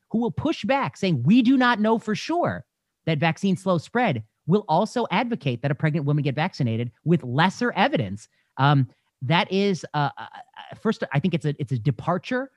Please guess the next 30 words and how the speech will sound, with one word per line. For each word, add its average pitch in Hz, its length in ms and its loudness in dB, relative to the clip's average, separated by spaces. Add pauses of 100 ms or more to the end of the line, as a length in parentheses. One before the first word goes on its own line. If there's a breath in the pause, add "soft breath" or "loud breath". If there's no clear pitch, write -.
(180)
from 147 220 0
prior, 165 600 0
um, 120 320 2 (280)
philosophies 147 680 -2
of 117 100 -2
medicine 147 460 -2
where 135 120 2
we 135 120 4
were 160 140 2
very 135 340 0
reluctant 151 540 0
to 135 60 -2
do 123 140 0
those 147 180 -2
things 165 220 -4
to - 60 -10
pregnant 160 240 -2
women, 170 200 -2
to 123 100 -4
give 120 140 -2
them 131 100 -2
any 127 240 0
intervention 143 460 -4 (140 loud breath)
until 127 200 -2
we 131 100 -2
had 131 240 -2
very 123 460 -4
strong 143 300 -2
safety 160 260 -2
data. 180 260 -2